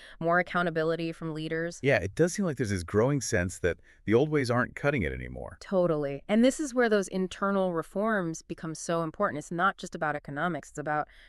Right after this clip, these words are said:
Speaker 1: showing you can be trusted, that you govern responsibly.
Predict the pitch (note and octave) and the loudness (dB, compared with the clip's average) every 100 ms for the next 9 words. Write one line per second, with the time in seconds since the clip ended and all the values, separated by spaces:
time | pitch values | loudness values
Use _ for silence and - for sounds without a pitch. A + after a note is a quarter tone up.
0 | - - G3 G3 G3 F3+ F#3 E3 - F3+ | -12 0 0 2 -2 -2 -4 -4 -4 -4
1 | F#3+ - A1+ - _ - - - F#3 F#3+ | -4 -8 -12 -14 _ -20 -6 -2 0 2
2 | F#3+ F#3+ F#3+ E3 - D#3 F#3+ - - - | 2 2 2 -4 -6 -4 -4 -6 -12 -12